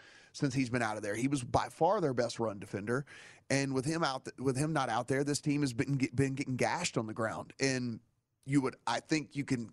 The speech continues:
at least assume here that Pollard is close to a hundred percent. It's been a few weeks now since he had to miss that game because of injury. So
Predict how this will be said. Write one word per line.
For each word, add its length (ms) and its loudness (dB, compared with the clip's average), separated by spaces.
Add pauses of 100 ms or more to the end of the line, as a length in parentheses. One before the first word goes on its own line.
(100)
at 140 -2
least 240 2
assume 460 0
here 320 2 (500)
that 180 4
Pollard 420 4
is 220 -2
close 380 0
to 120 6
a 40 4
hundred 180 0
percent. 420 0
It's 140 -6
been 240 2
a 40 -6
few 220 4
weeks 220 4
now 180 2
since 200 -4
he 40 2
had 80 2
to 60 -2
miss 160 -2
that 120 2
game 220 0
because 240 0
of 80 -4
injury. 400 2
So 300 -2